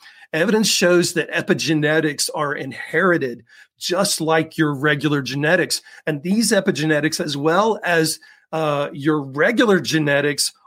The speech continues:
are passed down from generation to generation to generation.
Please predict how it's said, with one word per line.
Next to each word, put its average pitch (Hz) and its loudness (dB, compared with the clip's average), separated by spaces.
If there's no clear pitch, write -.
are 151 -2
passed 156 -4
down 151 0
from 139 -10
generation 139 -4
to 127 -12
generation 127 -6
to 120 -12
generation. 139 -2